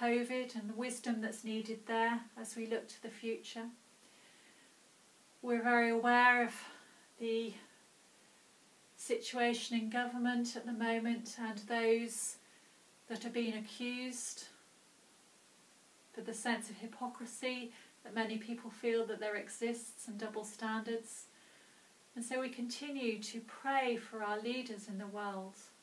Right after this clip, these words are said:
both in government and business, for good leaders and wise leaders, and leaders with a sense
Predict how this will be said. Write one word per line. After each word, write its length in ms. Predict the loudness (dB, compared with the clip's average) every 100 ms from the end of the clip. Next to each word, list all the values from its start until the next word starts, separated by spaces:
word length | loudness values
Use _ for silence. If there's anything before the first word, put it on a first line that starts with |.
| -20 -14 -6
both 240 | -6 -4
in 140 | -8
government 560 | -2 -2 2 2 2 0
and 160 | -8 -2
business, 720 | -4 -4 -8 -8 -8 -10 -12 -20 -20 -20 -20 -20 -20 -20 -14
for 100 | -12
good 300 | -2 0 0
leaders 640 | 2 2 2 0 -4 -4 -6
and 220 | -6 -2
wise 460 | 0 0 -2 -4 -6
leaders, 800 | -6 -6 -8 -12 -12 -12 -14 -16 -8
and 160 | -4 0
leaders 480 | 0 2 0 -2 -4
with 140 | -4
a 60 | -2
sense 680 | -2 2 0 0 -6 -8